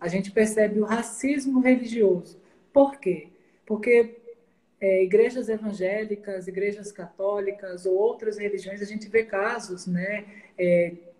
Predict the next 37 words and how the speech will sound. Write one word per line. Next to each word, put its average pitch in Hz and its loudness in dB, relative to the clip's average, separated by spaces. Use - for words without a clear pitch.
de 175 6
atitudes 220 2
nefastas, 220 -6
mas 233 -2
não 247 6
há 233 -4
o - -14
quê? 175 -2
O 214 2
ap-, 208 -2
é, 185 -4
por 196 2
exemplo, 190 4
ninguém 214 -2
coloca 208 -2
fogo 196 -4
numa 185 -6
igreja, 185 -2
ninguém 208 2
apedreja 202 4
uma 180 -6
igreja. 185 -2
Então, 240 -2
quando 240 -2
a 269 -4
gente 269 -4
fala 233 -4
do 196 0
racismo 254 -2
religioso, 214 2
ele 220 4
tá 247 -8
relacionado 226 -10
justamente 254 -6
nessa 240 -12
questão 240 -6
racial, 226 -4